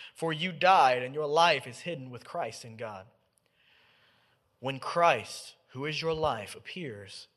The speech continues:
then you also will appear with him in glory." Let's pray. Heavenly Father, we love you.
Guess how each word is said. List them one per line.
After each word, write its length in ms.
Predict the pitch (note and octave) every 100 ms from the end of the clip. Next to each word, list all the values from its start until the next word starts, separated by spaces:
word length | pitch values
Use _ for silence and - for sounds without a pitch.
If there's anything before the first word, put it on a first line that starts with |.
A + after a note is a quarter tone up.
| -
then 120 | G#2
you 140 | A#2
also 400 | A2+ C3+ C3+ -
will 180 | G#2+ G#2+
appear 400 | G#2 - A#2+ G#2+
with 180 | G2 F#2+
him 360 | - A2 F#2+ G2+ - - - _
in 160 | G#2 G2
glory." 540 | F#2+ F#2 F#2 F#2 A2 _ _ _ _ _ _
Let's 160 | - -
pray. 300 | - G#2+ F#2+ _ _ _ _ _ _ _ _ _ _ _ _ _ _ _ _ _ _
Heavenly 240 | F3+ D#3
Father, 240 | C#3 D#3+ C#3+
we 100 | C3+
love 220 | C#3+
you. 80 | C3